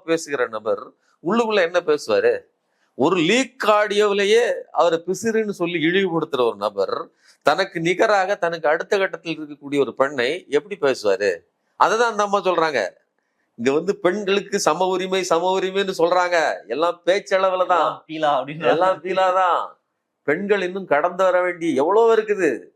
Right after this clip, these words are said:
Speaker 1: "இத்தனை நாளும் அடித்த கை எனக்கு தெரியாதான்னு" சொல்லி ஒரு படத்துல ஒரு சீன் வருது அப்படின்னு அந்த ஒரு படத்தோட இதெல்லாம் வந்து
Speaker 2: ரெஃபரன்ஸ்
Speaker 1: மென்ஷன்
Speaker 2: தான்
Speaker 1: பண்ணி,
Speaker 2: சொல்றாங்க.
Speaker 1: ரெஃபரன்ஸ் பண்ணி சொல்றாங்க. So அந்த ஆதங்கத்தை எல்லாம் வச்சுக்கிட்டு தான்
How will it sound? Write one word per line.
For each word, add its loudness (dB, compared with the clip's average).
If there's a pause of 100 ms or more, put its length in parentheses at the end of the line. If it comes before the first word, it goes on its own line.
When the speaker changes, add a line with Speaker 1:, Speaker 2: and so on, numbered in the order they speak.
(360)
Speaker 1:
"இத்தனை 0
நாளும் 0
அடித்த 0
கை -2
எனக்கு 0
தெரியாதான்னு" 2
சொல்லி -8
ஒரு 0
படத்துல 0
ஒரு -4
சீன் -10
வருது 0 (800)
அப்படின்னு 0
அந்த 0
ஒரு 0
படத்தோட 2
இதெல்லாம் 0
வந்து -6 (440)
Speaker 2:
ரெஃபரன்ஸ் -2
Speaker 1:
மென்ஷன் -2
Speaker 2:
தான் -2
Speaker 1:
பண்ணி, -2
Speaker 2:
சொல்றாங்க. 2
Speaker 1:
ரெஃபரன்ஸ் -2
பண்ணி -6 (260)
சொல்றாங்க. 0 (280)
So 2
அந்த 2 (100)
ஆதங்கத்தை 2
எல்லாம் 2
வச்சுக்கிட்டு -4
தான் 2